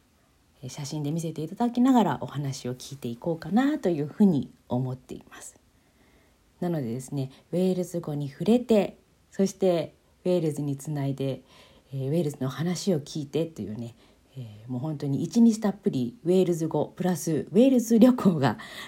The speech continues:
楽しめるウェールズ、えー、春のウェールズ文化祭ですけれどもね、えー、視聴の仕方ですけれども、YouTubeから、えー、ライブ配信をしようと思います。えー、チャンネルはですね、すべての道は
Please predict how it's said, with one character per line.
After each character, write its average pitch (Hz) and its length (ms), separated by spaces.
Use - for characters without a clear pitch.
楽 196 240
し 175 140
め 165 140
る 123 320
ウ 170 60
ェ 160 120
ー 143 40
ル 143 100
ズ、 90 340
え 131 240
ー、 123 40
春 170 240
の 110 160
ウ - 80
ェ 160 80
ー 151 40
ル 143 60
ズ 127 120
文 135 240
化 135 140
祭 127 280
で 135 100
す - 120
け - 140
れ - 60
ど - 120
も 80 80
ね、 160 180
え 220 60
ー、 196 560
視 - 120
聴 330 160
の 320 100
仕 320 100
方 285 220
で 311 120
す 320 80
け 262 100
れ 233 60
ど 208 80
も、 196 100
YouTube 320 540
か 240 140
ら、 175 300
え 151 80
ー、 - 20
ラ 175 120
イ 175 60
ブ 170 60
配 196 180
信 170 200
を 139 60
し 139 100
よ 160 100
う 143 40
と 147 80
思 131 120
い 113 60
ま 95 140
す。 - 160
え - 40
ー、 143 40
チ 180 120
ャ 226 40
ン 226 60
ネ 214 100
ル 208 80
は 202 100
で - 120
す - 100
ね、 143 180
す - 160
べ 294 160
て 214 140
の 190 160
道 175 300
は 196 240